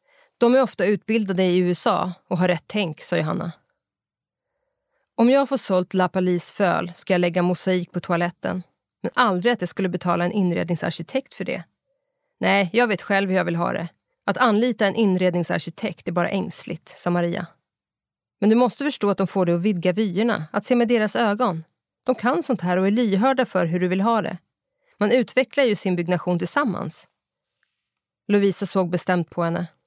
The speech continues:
Läckeros brast ut i gråt. Kajsa gick fram och höll om henne. Kajsa blickade upp mot de övriga i milf-maffian.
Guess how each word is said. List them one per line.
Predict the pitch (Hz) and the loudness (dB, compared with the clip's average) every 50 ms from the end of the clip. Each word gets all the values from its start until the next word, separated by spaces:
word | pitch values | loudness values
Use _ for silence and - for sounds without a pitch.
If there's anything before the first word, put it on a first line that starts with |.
| _ _ _ _ _ _ _ _ _ _ _ _ _ _ _ _ _ _ _ _ _ _ - | _ _ _ _ _ _ _ _ _ _ _ _ _ _ _ _ _ _ _ _ _ _ 0
Läckeros | 202 202 - - 208 185 196 175 - - | 0 0 0 0 0 0 0 0 -2 -2
brast | 190 180 - - | -4 -2 -2 -2
ut | 180 165 - | -4 -4 -4
i | 165 | -6
gråt. | 160 165 170 170 175 - _ - - - _ _ _ _ _ _ _ _ _ _ _ - - _ | -6 -4 -4 -6 -8 -10 _ -20 -20 -20 _ _ _ _ _ _ _ _ _ _ _ -20 -20 _
Kajsa | - - 208 202 185 - 208 | 0 2 2 2 2 0 0
gick | 196 175 - | -2 -2 -2
fram | - 202 185 175 175 | -2 0 0 2 2
och | 175 | 2
höll | 175 175 170 | 2 2 2
om | 170 165 165 | 2 0 0
henne. | 165 165 170 175 170 - _ _ _ _ _ _ _ _ _ _ _ _ | -2 -2 -4 -4 -6 -10 _ _ _ _ _ _ _ _ _ _ _ _
Kajsa | - 208 202 185 - 196 | 0 0 0 2 0 0
blickade | 180 185 190 - - 180 170 170 | -2 -2 -2 -2 0 0 0 0
upp | 170 - - | -2 -2 -4
mot | 175 - | -4 -2
de | 180 170 175 | -2 0 0
övriga | 180 170 160 165 175 175 | 0 0 0 0 0 2
i | 175 | 2
milf-maffian. | 180 180 175 165 - - 170 165 160 - - - 165 165 170 | 2 0 0 -2 -4 -4 -4 -4 -4 -4 -6 -8 -8 -8 -10